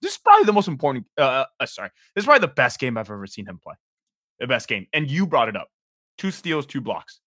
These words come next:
eight rebounds. Uh, that's what it was to me. Uh,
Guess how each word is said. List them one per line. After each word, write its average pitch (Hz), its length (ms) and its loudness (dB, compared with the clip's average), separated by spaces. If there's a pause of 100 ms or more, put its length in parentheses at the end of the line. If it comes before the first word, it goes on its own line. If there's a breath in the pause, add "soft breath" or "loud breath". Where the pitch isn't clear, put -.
(120)
eight 127 180 -4
rebounds. 90 420 -12 (240)
Uh, 117 140 -4
that's 156 180 -2
what 156 140 0
it 113 80 -4
was 107 280 -6
to - 100 -16
me. 92 180 -14 (460)
Uh, 107 320 2